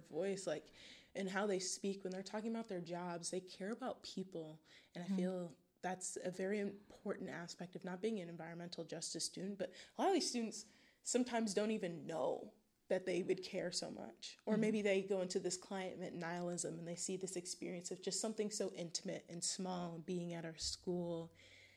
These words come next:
Speaker 1: and seeing people who care in such a very close and specific way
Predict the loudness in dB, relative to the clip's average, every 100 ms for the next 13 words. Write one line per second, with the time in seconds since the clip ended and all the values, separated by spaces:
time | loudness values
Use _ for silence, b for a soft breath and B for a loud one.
0 | B -4 -2 0 2 2 2 0 -2 0
1 | -2 -2 -2 -2 -2 -4 -2 -4 B B
2 | B 2 6 6 2 -4 -2 2 2 2
3 | 0 0 0 0 2 0 0 0 2 2
4 | 2 2 0